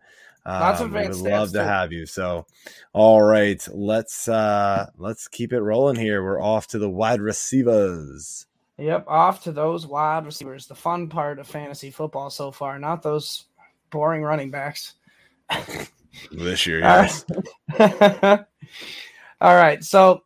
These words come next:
Speaker 1: Ja'Marr Chase, his rookie year, averaged twenty-three points per game in half point P P R, which is pretty good.
Speaker 2: It was amazing.
Speaker 1: Um, yeah, in, in his only two, you know, in the two games against the Ravens last year.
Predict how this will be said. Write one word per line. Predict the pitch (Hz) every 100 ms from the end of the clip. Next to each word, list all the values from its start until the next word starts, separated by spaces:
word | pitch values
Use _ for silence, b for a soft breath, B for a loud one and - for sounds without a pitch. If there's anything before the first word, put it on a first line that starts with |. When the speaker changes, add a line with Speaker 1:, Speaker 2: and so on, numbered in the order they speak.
| 160
Speaker 1:
Ja'Marr | 190 214 262
Chase, | - 240 240
his | 202 151
rookie | 180 196 190
year, | 170 165 135 - _ -
averaged | 165 165 156
twenty-three | - 202 202 196
points | 185 185 175 -
per | 156
game | 151 156 135 123 _ _ _
in | 175
half | 160 202 302 -
point | 180 151 120
P | 156
P | 143 139
R, | 139 113 - 135
which | 151
is | -
pretty | - 254 151
good. | 120 156 - _ _ _ _
Speaker 2:
It | -
was | 73
amazing. | 147 147
Speaker 1:
Um, | 165 165 160 147 _ _ _ _ 160
yeah, | 165 156
in, | 147 156 160 -
in | 190
his | 190 156 - -
only | 240 240
two, | 226 226 214
you | 180
know, | 175
in | 170 175
the |
two | 165 208
games | 190 175 170
against | 156 156 -
the |
Ravens | 147 143 131 131
last | 127 127 -
year. | 123